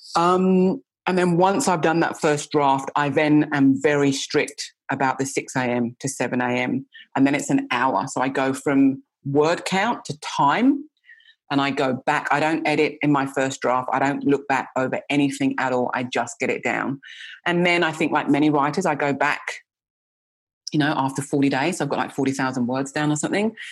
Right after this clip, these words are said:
I go back, and some of it I'm just looking, going, "What in the world were you thinking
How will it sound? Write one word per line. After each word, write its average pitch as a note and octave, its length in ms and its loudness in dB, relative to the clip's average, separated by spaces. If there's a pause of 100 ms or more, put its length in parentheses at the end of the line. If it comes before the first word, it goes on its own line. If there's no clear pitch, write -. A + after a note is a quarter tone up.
(260)
I C#3+ 120 2
go C#3 200 0
back, D#3 480 -2
and C#3 160 2
some D3+ 220 2
of D3 80 2
it C#3+ 160 0
I'm C3+ 180 2
just C#3 260 -4
looking, C#3 260 2
going, C3 400 -2 (380)
"What E3+ 260 -2 (640)
in C#3 200 2
the B2+ 120 -4 (100)
world C3 440 -2 (220)
were B2+ 200 0
you B2 240 -2
thinking B2+ 580 -4